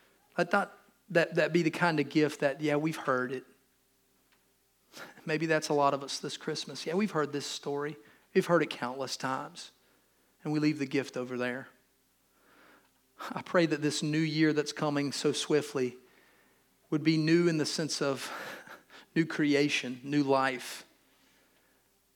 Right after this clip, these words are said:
That you would make a decision today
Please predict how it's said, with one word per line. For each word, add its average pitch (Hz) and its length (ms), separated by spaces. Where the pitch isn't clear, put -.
That 160 100
you 185 160
would 190 120
make 165 280
a 160 40
decision 147 560
today 131 460